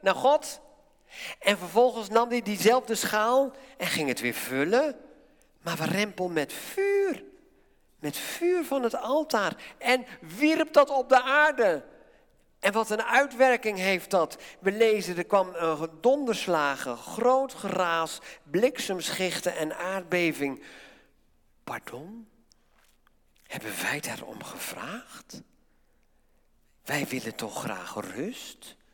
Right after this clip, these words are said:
Wij willen toch graag comfort? We willen toch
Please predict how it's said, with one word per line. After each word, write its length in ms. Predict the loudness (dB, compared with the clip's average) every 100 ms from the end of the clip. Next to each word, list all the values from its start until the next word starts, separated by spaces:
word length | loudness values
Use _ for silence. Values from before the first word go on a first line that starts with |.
| _ _ _ -6
Wij 240 | -6 -6
willen 280 | -8 -8 -8
toch 260 | -6 -6 -6
graag 440 | -8 -8 -10 -14
comfort? 840 | -12 -12 -12 -14 -8 -6 -6 -8 -12 -20 -20 _ -10
We 180 | -8 -4
willen 320 | -4 -4 -6
toch 420 | -6 -6 -8 -16